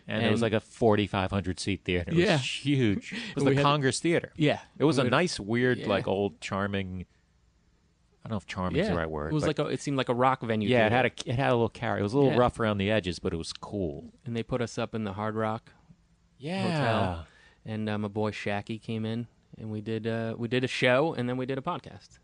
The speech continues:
Speaker 2: a live podcast.
Speaker 1: I do remember. Oh, that's right.
Speaker 2: Yeah.
Speaker 1: And that, I feel like when we did the live podcast, we were like, was it like people, it seemed weird to do that after a show, didn't it?
Speaker 2: It seemed weird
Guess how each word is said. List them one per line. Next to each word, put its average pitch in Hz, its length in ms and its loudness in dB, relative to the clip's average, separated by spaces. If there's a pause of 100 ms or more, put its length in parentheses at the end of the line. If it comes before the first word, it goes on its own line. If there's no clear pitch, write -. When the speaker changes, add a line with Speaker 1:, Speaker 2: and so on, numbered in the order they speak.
Speaker 2:
a 110 80 -12
live 110 240 -6
podcast. - 560 -8 (1800)
Speaker 1:
I 117 140 -6
do 170 160 2
remember. 143 440 -2
Oh, 160 60 -4
that's 175 320 -4
right. 196 320 2
Speaker 2:
Yeah. 147 180 -4 (340)
Speaker 1:
And 135 120 4
that, 175 240 4
I 139 120 4
feel 175 220 2
like 156 200 2
when 120 300 0
we 120 80 4
did 123 140 4
the 127 80 6
live 117 220 4
podcast, 120 460 2
we 123 80 2
were 113 80 6
like, 104 200 4 (360)
was 113 200 4
it 120 100 2
like 104 260 2 (520)
people, - 340 -2 (140)
it 104 140 -4
seemed 113 220 -2
weird 104 300 4
to 95 80 -8
do 95 140 2
that 87 160 2
after 90 280 -2
a 80 40 -2
show, 90 240 -4
didn't 80 180 -6
it? - 20 -10
Speaker 2:
It 78 40 -8
seemed 294 580 -4
weird 117 600 0